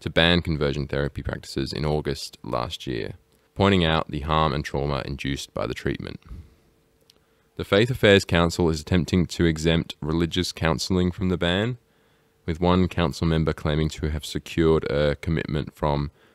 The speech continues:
Attorney General Michael Daly that religious counselling would be excluded.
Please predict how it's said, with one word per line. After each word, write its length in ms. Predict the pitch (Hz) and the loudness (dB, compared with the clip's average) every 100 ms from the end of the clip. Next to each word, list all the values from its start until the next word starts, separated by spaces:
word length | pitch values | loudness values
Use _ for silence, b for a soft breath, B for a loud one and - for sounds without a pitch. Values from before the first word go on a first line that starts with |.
| b | b
Attorney 400 | - 85 80 80 | -6 0 0 0
General 360 | 76 78 78 76 | 0 0 0 0
Michael 340 | 76 78 80 | 0 0 -4
Daly 520 | 73 71 71 71 69 - | -2 -2 -2 -2 -4 -6
that 120 | 60 | -8
religious 460 | 64 69 69 71 - | -6 -6 -6 -6 -6
counselling 560 | - 62 - 71 64 | -6 -6 -6 -6 -6
would 100 | 69 | -6
be 240 | - 69 - | -4 -4 -4
excluded. 640 | - - - 64 53 - | -6 -8 -4 -4 -4 -6